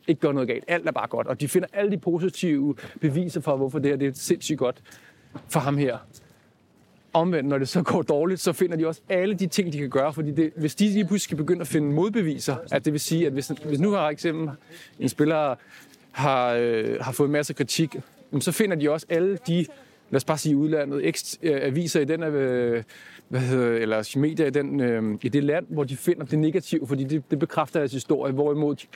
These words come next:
de glemmer lige lidt, at der også måske er en masse positive ting. Og det er jo blandt andet også min opgave, at når de, altså resultattavlen ikke binger ud på, at de har scoret x antal mål, så arbejder vi ned i, hvad kan, altså,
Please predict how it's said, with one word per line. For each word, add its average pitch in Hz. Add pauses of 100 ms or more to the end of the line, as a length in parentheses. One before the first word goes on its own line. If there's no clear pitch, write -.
(160)
de 143
glemmer 190
lige 175
lidt, 156 (320)
at 139
der 143
også 156
måske 160
er 151
en 143
masse 143
positive 175
ting. 135 (380)
Og -
det 170
er 208
jo 190
blandt 135
andet 240
også 214
min 147
opgave, 127
at 123
når 151 (800)
de, 135 (120)
altså 135
resultattavlen 143
ikke 170 (100)
binger 160
ud 170
på, 160
at 156
de 143
har 135
scoret 139
x -
antal 135
mål, 147 (260)
så -
arbejder 143
vi 139
ned 151
i, 151
hvad 143
kan, 170
altså, 156